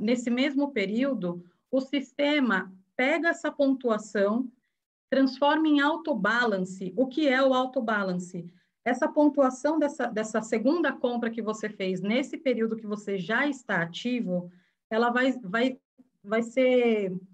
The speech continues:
como é que eu vou dizer? Vai ser colocada em alguma das suas linhas de pagamento que esteja menor, que esteja precisando de pontuação, tá?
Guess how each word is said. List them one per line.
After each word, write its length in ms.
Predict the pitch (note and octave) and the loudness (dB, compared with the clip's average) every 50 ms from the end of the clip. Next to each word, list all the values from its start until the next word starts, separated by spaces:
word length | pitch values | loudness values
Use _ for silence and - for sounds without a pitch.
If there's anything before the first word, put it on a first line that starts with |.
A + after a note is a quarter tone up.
| _ _ _ _ _ | _ _ _ _ _
como 140 | - A#3 A#3 | 0 0 0
é 20 | |
que 80 | A#3 - | 0 0
eu 80 | A3+ | -2
vou 80 | G#3 A3+ | 0 -2
dizer? 260 | G#3+ F#3+ F3 G3 F#3 | -2 -2 -2 -2 -2
Vai 120 | F3+ G#3+ G#3+ | -2 -2 -2
ser 160 | - C4+ C4+ | -2 -2 -2
colocada 880 | - D#4 E4 D#4+ D#4 - - - B3+ B3 C4+ C#4+ C#4 A3+ G3+ G3+ G#3 - | 0 0 0 0 -2 -4 -4 -2 -2 0 0 0 0 -2 -2 -4 -4 0
em 140 | B3 B3+ C4+ | 2 2 4
alguma 420 | C4 C4 A#3 C4 E4+ G#4 G#4+ G4+ | 4 2 0 -2 -4 -4 -4 -4
das 220 | F#4 E4+ E4 E4 - | -2 -2 -4 -4 -2
suas 300 | - D4 C#4 B3+ A#3 A3 | 0 0 2 2 2 0
linhas 360 | A#3 A#3+ D4+ F#4+ G4+ G4 E4 | 0 0 0 0 0 -2 -2
de 100 | A#3+ C4+ | -2 -4
pagamento 720 | C4+ - A#3+ A#3 A3 G3+ F#3+ G3+ A3 B3 C#4 C#4+ C#4 C#4 - | -2 -2 -2 -2 0 -2 -2 0 0 2 2 2 0 -2 -4
que 120 | - C4 | -4 -4
esteja 380 | B3+ B3+ - - B3+ B3 B3 B3 | -6 -4 -2 0 0 2 2 2
menor, 480 | B3+ C#4 C#4 C4+ B3+ A3+ A3 G#3+ - - _ _ _ _ _ | 2 2 2 2 4 2 2 0 -2 -8 _ _ _ _ _
que 60 | - | -8
esteja 300 | A#3+ B3 - A#3 A#3 B3 | -6 -4 -2 -2 -2 -2
precisando 500 | A#3 - A#3 A#3 A#3 A3+ G#3+ A#3+ A#3 A#3 | -2 -2 -2 -2 -2 -2 -2 0 0 0
de 120 | A#3 - - | -2 -4 -6
pontuação, 760 | - A#3+ B3 A#3+ B3 B3 B3 B3 - - G3+ F#3 E3+ F3 - _ _ _ _ _ _ _ _ _ _ _ - | -6 -6 -4 -2 -2 -2 -2 -2 -4 -2 -2 -2 -2 -4 -10 _ _ _ _ _ _ _ _ _ _ _ -6
tá? 260 | F#3 F#3 F#3+ A3 C4 | -2 0 0 0 0